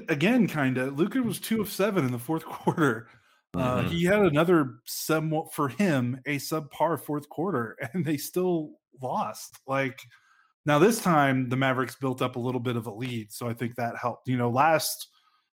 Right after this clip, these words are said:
Speaker 1: in game one, the Mavericks still outscored the Clippers in the fourth quarter. Uh, the Clippers outscored the Mavericks by three this time, so Luka's bad quarter didn't come to bite them just because they played so well in the third. But, like,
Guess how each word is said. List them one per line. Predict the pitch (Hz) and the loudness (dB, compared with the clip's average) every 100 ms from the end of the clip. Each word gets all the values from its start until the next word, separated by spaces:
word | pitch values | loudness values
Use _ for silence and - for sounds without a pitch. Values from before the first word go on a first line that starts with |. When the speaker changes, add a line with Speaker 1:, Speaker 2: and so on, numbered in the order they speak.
| - | -6
Speaker 1:
in | 135 | 0
game | 135 170 139 | 4 4 6
one, | 135 147 | 6 6
the | 131 | 4
Mavericks | 117 127 117 - | 4 2 0 -6
still | - 123 | -8 -6
outscored | 123 107 - 120 117 | -6 -6 -8 -8 -8
the | |
Clippers | 117 127 120 110 | -10 -10 -10 -10
in | 113 | -10
the | |
fourth | 113 117 113 | -12 -14 -16
quarter. | _ 117 110 110 110 _ _ - | _ -14 -10 -10 -12 _ _ -4
Uh, | 120 123 107 | 2 2 2
the | 107 | -2
Clippers | 120 165 165 147 131 | 2 4 6 6 6
outscored | 131 120 - 127 | 4 2 4 4
the | 113 | 6
Mavericks | 117 117 117 - | 4 4 2 2
by | 113 113 | 0 0
three | - 123 120 113 117 _ _ | 0 2 4 2 -2 _ _
this | 131 131 | 0 2
time, | - 120 113 113 117 | 2 4 4 2 2
so | 131 | 2
Luka's | 127 151 143 123 | 4 4 4 4
bad | 135 127 | 4 2
quarter | 127 131 123 | 2 2 4
didn't | 123 120 | 2 0
come | 131 | -2
to | 117 | -2
bite | 123 127 127 | 0 0 0
them | 117 113 | -4 -6
just | 120 117 | -8 -10
because | 117 131 | -8 -6
they | 123 | -8
played | 117 131 120 | -10 -8 -8
so | - 135 117 110 | -6 -6 -6 -8
well | 113 135 127 | -4 -2 0
in | 113 | -4
the | 117 | -6
third. | - 143 123 113 _ _ _ - | -4 -2 -2 -4 _ _ _ -8
But, | 139 | 2
like, | 143 151 - | 4 4 0